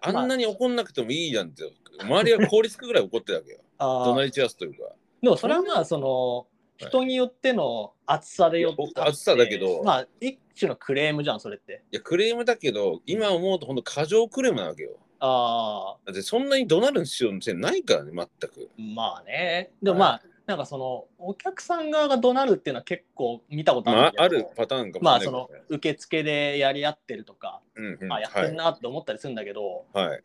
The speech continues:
Speaker 1: あの、しっかり店員さんに怒られてるって見たことないなと思って。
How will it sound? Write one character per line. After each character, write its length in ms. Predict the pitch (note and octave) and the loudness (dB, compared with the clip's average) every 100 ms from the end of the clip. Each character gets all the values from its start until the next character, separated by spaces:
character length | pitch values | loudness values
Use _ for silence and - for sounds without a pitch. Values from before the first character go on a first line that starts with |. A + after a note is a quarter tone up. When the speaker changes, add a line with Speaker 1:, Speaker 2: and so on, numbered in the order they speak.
| - | -14
Speaker 1:
あ 80 | G#2+ | -12
の、 80 | G#2+ | -8
し 200 | - - | -2 -2
っ 80 | - _ - | -4 _ -4
か 160 | - | 2
り 160 | F#4 - | 2 2
店 280 | - F3 G3+ | 4 4 6
員 180 | G#3 | 4
さ 100 | G3 | 2
ん 60 | F#3+ | 2
に 80 | F#3 | 2
怒 180 | E3 G3 | 4 6
ら 100 | G#3 | 6
れ 120 | D3 | 4
て 100 | B2 | -2
る 60 | |
っ 20 | G#2+ | -8
て 140 | - | -10
見 120 | B2 | -8
た 120 | A#3+ | -4
こ 120 | A#3+ B2+ | -4 -6
と 120 | A#2+ | -4
な 120 | C3 | -4
い 40 | |
な 80 | G2+ | -4
と 100 | G2+ | -10
思 80 | G2+ | -20
っ 20 | |
て。 300 | _ F2+ - | _ -20 -20